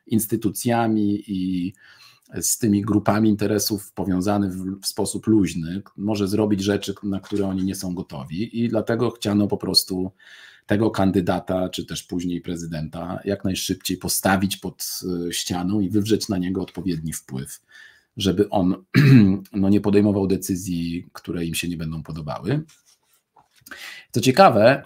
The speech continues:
e, te źródła, na które powołuje się Rocket News, e,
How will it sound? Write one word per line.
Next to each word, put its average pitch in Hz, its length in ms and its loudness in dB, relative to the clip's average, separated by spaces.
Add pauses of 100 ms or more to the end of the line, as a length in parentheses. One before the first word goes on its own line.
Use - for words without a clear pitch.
(100)
e, 107 720 -2 (1200)
te 110 320 4
źródła, 120 440 6 (200)
na 107 80 0
które 101 260 -2
powołuje 104 520 2
się 90 360 -4
Rocket 101 360 -4
News, 87 500 -6 (760)
e, 107 560 2